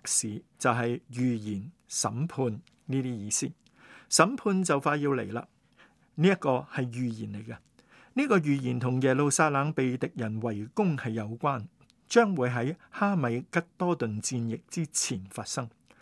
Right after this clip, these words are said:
好多人拒絕聖經嘅呢一段啊，撒迦利亞嘅宣告唔係話呢啲係佢嘅諗法啊，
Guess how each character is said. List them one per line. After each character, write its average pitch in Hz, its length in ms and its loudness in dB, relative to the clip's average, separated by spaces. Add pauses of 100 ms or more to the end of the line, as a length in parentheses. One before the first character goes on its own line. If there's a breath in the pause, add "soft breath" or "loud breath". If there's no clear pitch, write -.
(360 loud breath)
好 151 200 6
多 180 180 8
人 117 120 0
拒 131 140 0
絕 139 220 2
聖 131 300 0
經 165 240 2
嘅 123 240 0
呢 131 100 0
一 156 100 2 (100)
段 95 300 -2
啊， 98 80 -12 (520 loud breath)
撒 214 160 6
迦 233 240 2
利 180 120 4
亞 135 180 4
嘅 139 80 0
宣 170 280 2
告 117 300 0 (140 loud breath)
唔 123 100 0 (160)
係 143 260 2
話 139 360 2
呢 220 160 4
啲 220 100 2
係 135 220 0
佢 120 200 0
嘅 127 160 0
諗 113 300 0
法 123 200 0
啊， 113 200 -10